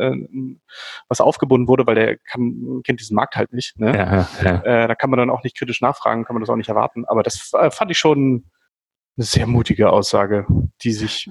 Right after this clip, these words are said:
Speaker 1: mir per se nicht erschlossen hat. Und auch so ohne, ohne Kontext, ne?
Speaker 2: Ja.
Speaker 1: Einfach nur so, wir sind halt die Nummer drei.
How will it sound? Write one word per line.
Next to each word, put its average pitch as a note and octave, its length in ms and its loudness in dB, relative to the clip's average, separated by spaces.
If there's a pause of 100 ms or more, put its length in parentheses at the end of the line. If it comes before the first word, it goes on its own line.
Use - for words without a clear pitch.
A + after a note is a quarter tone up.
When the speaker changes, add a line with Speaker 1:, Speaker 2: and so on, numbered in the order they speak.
Speaker 1:
mir A#2 300 4
per A#2+ 280 2
se C3 200 4
nicht C3 180 0
erschlossen B2+ 440 2
hat. G#2+ 160 0
Und C3 100 2
auch B2+ 140 4
so D#3 160 4
ohne, D3+ 260 6
ohne C#3+ 220 4
Kontext, - 560 0
ne? A#2 220 0
Speaker 2:
Ja. G2 160 2
Speaker 1:
Einfach A#2+ 160 2
nur B2 120 -2
so, A#2 360 -4 (140)
wir B2 200 0
sind A2 180 -18
halt G#2 160 -2
die - 60 -18
Nummer - 160 -16 (100)
drei. - 120 -6